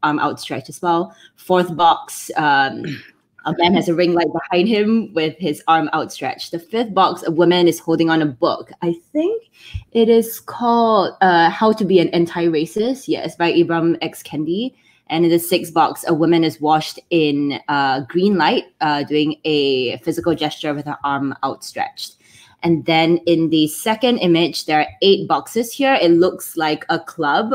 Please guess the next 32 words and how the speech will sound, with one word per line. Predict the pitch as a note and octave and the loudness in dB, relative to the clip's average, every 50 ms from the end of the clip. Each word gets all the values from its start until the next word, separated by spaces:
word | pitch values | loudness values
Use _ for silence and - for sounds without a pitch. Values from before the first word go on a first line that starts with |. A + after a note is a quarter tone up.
| - | -4
of | - A#3 A3+ | -4 -6 -6
sorts. | - - - B3 B3+ C4+ C#4 C#4 C4+ - - - _ _ _ _ _ _ - | -8 -10 -4 -2 0 0 0 -2 -4 -10 -16 -18 _ _ _ _ _ _ 0
Um, | F#3+ F#3+ G3 | 2 4 4
in | G3+ G#3+ | 2 2
the | G3+ | 0
first | G3+ G#3+ A3 A3 G3+ | 0 0 0 0 2
box, | G3 G3+ F3 F3+ F3+ | 2 0 0 0 0
there | F#3+ F3 | -2 -2
is | F3 E3+ F3 | -2 -2 -2
a | |
man | E3 E3 E3 D#3+ D#3 D#3+ D#3+ D#3+ D#3+ D#3+ | -4 -2 -2 -2 -2 -2 -2 -2 -4 -4
in | - D3+ D3+ D3 C#3+ | -4 -4 -4 -4 -4
a | C#3+ C#3+ | -6 -8
hoodie. | C#3+ - - F3+ E3+ D#3+ F3+ E3+ E3 E3+ E3+ E3+ E3+ - - - - - _ _ | -10 -4 0 0 2 2 2 2 4 4 4 4 2 -2 -20 -20 -20 -20 _ _
Um, | - D#3+ D3+ D3+ D3 C#3+ C#3+ C#3+ D3 C#3 _ | -4 -2 0 0 0 0 0 -2 -4 -6 _
second | E3+ - - E3+ E3+ F3+ E3+ E3+ | -8 -2 -2 0 2 2 2 4
box, | D#3+ E3 - - - - G#3+ A3 - - | 4 2 2 0 0 -2 -2 -2 0 0
<laughs> | |
uh, | A3+ - - F3+ F3+ F3 E3+ E3+ E3+ - - - - | 2 4 6 6 8 8 8 8 8 6 2 0 0
a | G3 F#3 | 2 2
man | F3 F3+ F#3 F3 F3 F#3 F#3+ | 4 4 4 4 4 4 4
is | F3+ F3 F3 F3+ | 2 2 0 -2
kind | - - - F#3+ F3 E3+ | -8 -10 -8 -6 -6 -4
of | E3+ E3+ | -6 -6
in | D#3+ E3 | -6 -6
a | D#3+ | -8
delirious | D3+ B2+ E3 D#3+ E3 E3+ E3 F3 E3+ E3+ - - - - - - _ _ | -6 -6 -6 -4 -2 0 0 0 -2 -2 -8 -10 -14 -20 -20 -20 _ _
state, | - - - - - F3 F3 G#3 - - | -20 -20 -20 -4 -2 0 0 0 0 0
wearing | E3 E3 E3+ E3+ E3+ | -2 0 0 0 0
a | E3+ | -2
blonde | E3 C#3+ D#3+ E3 E3+ E3+ F3 F3+ E3 | -4 -2 -2 0 2 2 0 -2 -2
wig. | D#3 E3 D3+ D3+ F#3 G#3 A3+ C#4 | -2 0 0 0 -2 -2 -4 -8